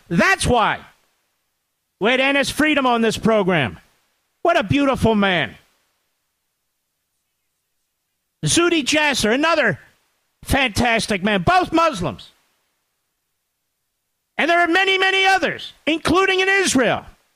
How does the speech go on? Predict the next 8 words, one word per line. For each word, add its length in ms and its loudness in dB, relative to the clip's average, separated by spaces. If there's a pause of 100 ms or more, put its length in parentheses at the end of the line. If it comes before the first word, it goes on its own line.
(1800)
The 120 0
Israeli 500 2
Arabs, 540 0 (380)
most 340 2
of 120 -2
whom 180 0
are 80 -2
Muslim, 400 -2